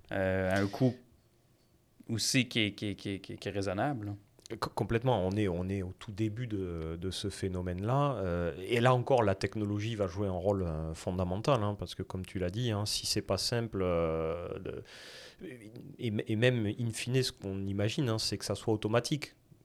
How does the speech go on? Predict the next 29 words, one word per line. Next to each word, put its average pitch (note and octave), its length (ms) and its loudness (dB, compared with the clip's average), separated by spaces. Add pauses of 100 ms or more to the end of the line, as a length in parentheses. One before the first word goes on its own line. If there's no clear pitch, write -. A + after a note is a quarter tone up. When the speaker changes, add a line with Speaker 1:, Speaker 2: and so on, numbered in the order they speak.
(100)
Speaker 2:
que, F#2+ 440 0
que - 120 -4
le F#2+ 120 -2
client A2+ 300 -2
n'ait G2 180 -2
même A2 340 0
pas A2+ 160 2
besoin A2 400 -2
d'agir G#2+ 920 0 (180)
pour F2+ 240 -2
avoir F#2 240 0
accès G#2+ 400 -2
à F2 80 0
cette - 280 -4
assurance G2 480 -4
à F2+ 60 -2
la E2+ 100 -2
demande. A2 340 0
C'est, F2 300 -2
euh, E2 120 -2 (720)
c'est, - 160 -6
voilà, A2+ 200 6
c'est - 140 0
quand A#2 280 0
il G#2+ 80 2
rentre A2+ 360 2
dans F#2+ 180 0
son F#2 220 -4
Uber, A2+ 300 6